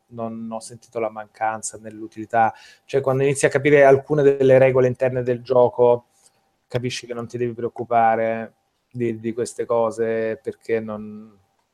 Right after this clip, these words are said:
non hanno un reale peso a lungo termine, non hai mai quella paura di, di ritrovarti in mutande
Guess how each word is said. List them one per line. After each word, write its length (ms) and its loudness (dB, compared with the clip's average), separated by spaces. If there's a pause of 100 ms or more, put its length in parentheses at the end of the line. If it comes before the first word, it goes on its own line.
non 240 -6
hanno 380 -4
un 120 -2
reale 380 0
peso 240 -6
a 20 0
lungo 300 -4
termine, 560 -4
non 180 -8
hai 180 -8
mai 440 -4
quella 260 -4
paura 400 -4
di, 340 -8
di 120 -10
ritrovarti 600 -4
in 60 -14
mutande 760 -10